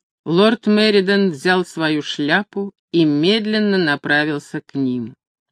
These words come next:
Лошади нетерпеливо грызли удила, и Чарльз крикнул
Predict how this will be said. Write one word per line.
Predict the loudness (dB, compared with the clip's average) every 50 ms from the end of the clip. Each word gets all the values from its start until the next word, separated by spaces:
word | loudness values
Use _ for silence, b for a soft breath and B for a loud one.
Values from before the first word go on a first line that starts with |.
| _ _ _ _ _ _ _ -2
Лошади | 2 4 4 4 2 2 -2 -2 0 2
нетерпеливо | 2 4 2 2 2 0 -4 -2 0 0 2 4 4 4 4 2
грызли | 0 0 2 2 2 2 0 -2 0 0
удила, | 0 0 0 -2 -2 0 0 0 0 -2 -4 _ _ _ _ _ _ _ _ _ _ 2
и | 2 2
Чарльз | 2 0 0 2 2 4 4 2 0 -2 -4 -8 -14 _
крикнул | -4 -2 0 0 -2 _ -8 -6 -6 -4 -4 -6